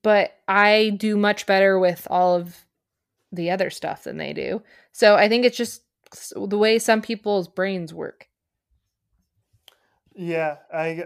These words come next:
Speaker 2: I, I agree. That's, uh, that's the thing is it, it, it, uh, uh, that's what it, what it, for me, and, like, in, in lyrics. And the other thing too is, like, trying to quote T V shows and movies.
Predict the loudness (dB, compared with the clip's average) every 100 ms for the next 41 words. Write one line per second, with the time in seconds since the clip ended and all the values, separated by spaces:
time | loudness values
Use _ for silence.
0 | -4 -2 -2 -4 -2 -2 -2 -6 -8 -6
1 | -6 -8 -10 -10 -8 -6 -8 -12 -10 -8
2 | -8 -12 -16 -18 -18 -14 -14 -14 -12 -12
3 | -12 -12 -8 -8 -10 _ _ _ _ _
4 | _ _ _ _ _ _ _ -8 -4 -4
5 | -4 -4 -6 -8 -10 -10 -10 -10 -10 -12
6 | -14 -8 -6 -6 -8 -10 -12 -10 -10 -12
7 | -14 -14 -14 -18 _ _ _ _ _ -16
8 | -14 -10 -6 -6 -8 -12 -10 -6 -4 -6
9 | -6 -6 -6 -8 -12 -10 -10 -12 _ _
10 | _ -10 -10 -6 -6 -6 -12 _ _ -20
11 | -10 -6 -6 -6 -8 -4 -4 -6 -12 -10
12 | -10 -10 -8 -6 -6 -10 -10 -10 -12 -16
13 | -20